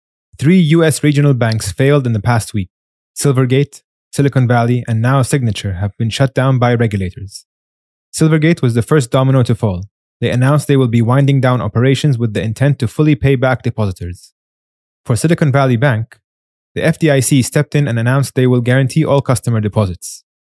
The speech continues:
This announcement came during an emergency meeting over the weekend to stem any further market panic. Essentially, the F D I C had to lift the cap of insured deposits from two hundred and fifty thousand to infinity.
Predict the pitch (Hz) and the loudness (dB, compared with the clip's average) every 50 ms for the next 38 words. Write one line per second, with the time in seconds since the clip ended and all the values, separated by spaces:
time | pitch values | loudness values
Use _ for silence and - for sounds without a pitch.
0 | _ _ _ 156 156 - 165 170 165 165 143 - 123 110 - - 135 143 143 135 | _ _ _ -2 -2 0 0 0 0 0 0 -2 -4 -6 -2 0 0 2 2 2
1 | 135 139 139 135 123 117 113 120 135 151 156 139 - - 143 139 135 - - 135 | 2 2 2 2 0 0 0 2 2 2 2 2 0 0 2 2 2 2 0 -2
2 | 135 - 120 117 120 110 113 104 123 127 120 - 135 135 139 131 - - 120 - | 0 0 0 0 0 0 0 0 0 0 2 0 0 0 0 -2 -4 -6 -8 -4
3 | - - 131 135 131 127 - 143 151 143 127 - 139 135 127 131 123 120 117 113 | -2 0 0 0 0 0 0 2 2 2 2 2 0 2 2 0 0 0 0 0
4 | - 113 - - 98 98 90 85 - _ - _ _ _ _ _ _ _ _ _ | 0 -2 -4 -2 -4 -4 -4 -6 -10 _ -20 _ _ _ _ _ _ _ _ _
5 | _ _ _ _ _ - 113 - 156 156 - 135 104 - 98 104 _ - - - | _ _ _ _ _ -2 0 2 2 2 0 -2 -4 -4 -8 -10 _ -6 -4 -4
6 | 147 - - 160 147 143 131 - - 135 117 117 143 139 - - 127 127 156 - | -2 -2 0 0 2 2 0 -2 -2 -2 0 0 -2 -2 0 -2 0 0 0 -2
7 | - - 135 - - 135 117 - _ 117 104 113 117 107 - 143 147 147 139 143 | -2 -6 -4 0 0 -2 -2 -2 _ -6 -4 -4 -4 -2 0 0 0 0 0 -2
8 | - - 120 104 98 101 - - - - 123 110 98 95 - _ _ _ _ _ | -2 0 -2 0 -2 -4 -8 -6 -4 -2 -2 -2 -2 -6 -10 _ _ _ _ _
9 | _ _ - 139 127 139 147 143 139 131 120 - 165 - - 139 127 135 131 131 | _ _ 0 2 2 4 4 2 2 0 0 0 -2 0 0 -2 0 2 0 0
10 | 117 127 127 120 - - 135 139 151 156 - - 127 110 - 110 101 90 - - | 0 0 -2 -2 0 0 0 0 0 -2 -2 -4 -4 -2 -2 -4 -4 -4 -6 -10
11 | 92 - | -16 -18